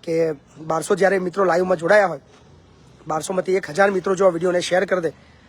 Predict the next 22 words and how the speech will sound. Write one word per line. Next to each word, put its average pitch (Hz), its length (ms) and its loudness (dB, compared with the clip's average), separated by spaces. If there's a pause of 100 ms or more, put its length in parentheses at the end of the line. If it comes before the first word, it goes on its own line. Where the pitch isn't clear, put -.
(100)
અને 160 340 -6
ખંભાતના 202 720 2
એ 185 80 -6
તમામ 190 380 0
લોકોને 180 440 0 (300)
આ 185 80 0
મેસેજ 175 300 -2
પહોંચાડે 185 400 -2 (460)
કે 190 60 -2
આ 180 80 4
વખતે 185 420 -2 (200)
મહિપતસિંહને 170 460 -4
લાવવાના 165 320 2
છે, - 140 -14 (120)
મહિપતસિંહને 170 420 -8
કેમ 190 220 0
લાવવાના 180 260 2
છે, 170 120 -4
મહિપતસિંહને 160 420 -6
કેમ 180 200 -4
જીતાડવાના 175 420 0
છે, 160 140 -6